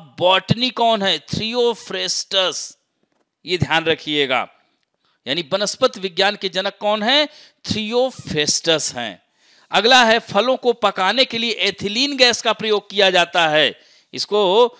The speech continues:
याद रखेंगे, जो फल को पकाते हैं हम लोग, वो कौन सी गैस है? एथिलीन गैस। कई बार आपकी परीक्षाओं में आया है,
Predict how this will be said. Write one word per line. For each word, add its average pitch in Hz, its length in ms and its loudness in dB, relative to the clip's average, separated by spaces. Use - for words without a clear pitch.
याद 185 240 2
रखेंगे, 196 460 0
जो 190 140 -4
फल 175 240 -2
को 185 140 -8
पकाते 151 440 -2
हैं 247 80 4
हम 208 100 -2
लोग, 190 320 2
वो 185 60 -4
कौन 262 240 0
सी 269 140 -2
गैस 247 280 4
है? - 120 -2
एथिलीन 180 480 0
गैस। 160 240 0
कई 269 220 0
बार 226 180 4
आपकी 214 220 0
परीक्षाओं 190 440 -2
में 185 100 -2
आया 165 220 4
है, 123 200 -2